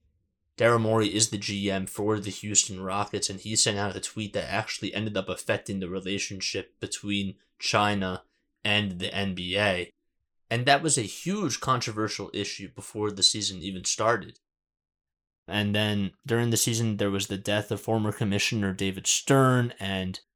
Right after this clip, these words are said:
the horrible death also of Kobe. That was a, that was an emotional day for me. That's, that still hits me. How as soon as Rudy Gobert got tested positive, he put his foot down and he suspended the N B A season.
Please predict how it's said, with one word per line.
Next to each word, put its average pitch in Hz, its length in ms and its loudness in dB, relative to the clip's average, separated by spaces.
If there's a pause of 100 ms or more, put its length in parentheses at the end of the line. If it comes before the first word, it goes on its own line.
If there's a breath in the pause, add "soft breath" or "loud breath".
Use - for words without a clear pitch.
(720)
the 92 100 -4
horrible 117 480 8
death 104 420 0
also 107 420 2
of 90 160 -8
Kobe. 110 560 2 (520)
That 101 120 2
was 98 240 2
a, 80 260 -4 (160)
that 107 120 4
was 95 140 2
an 87 80 0
emotional 92 460 0
day 92 200 4
for 87 160 -2
me. 90 320 2
That's, 92 260 0
that 117 160 4
still - 280 4
hits - 300 2
me. 92 280 -4 (600)
How 131 200 2
as 117 100 4
soon 143 300 2
as 104 380 0 (100)
Rudy 113 260 -2
Gobert 113 360 2
got 98 160 2
tested - 300 -4
positive, 101 540 0
he 160 100 -4
put 247 180 -4
his 117 120 -2
foot - 280 -6
down 92 200 -4
and 92 120 -6
he 120 100 -6
suspended 107 500 -2
the 98 140 -4
N 98 120 -2
B 95 160 -2
A 92 140 -2
season. 90 540 -4